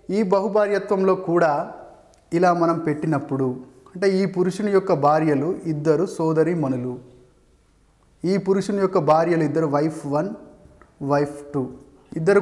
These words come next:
కూడా సోదరీమణులు. ఇలాంటి సందర్భంలో ఇలాంటి వివాహాన్ని, అంటే ఒక వ్యక్తి సొంత అక్క చెల్లెలను భార్యలుగా కలిగి ఉన్నట్టయితే అటువంటి వివాహ రూపాన్ని భగినీ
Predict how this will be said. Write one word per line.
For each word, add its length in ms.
కూడా 160
సోదరీమణులు. 600
ఇలాంటి 280
సందర్భంలో 600
ఇలాంటి 280
వివాహాన్ని, 600
అంటే 180
ఒక 100
వ్యక్తి 280
సొంత 240
అక్క 140
చెల్లెలను 460
భార్యలుగా 440
కలిగి 280
ఉన్నట్టయితే 520
అటువంటి 300
వివాహ 240
రూపాన్ని 440
భగినీ 360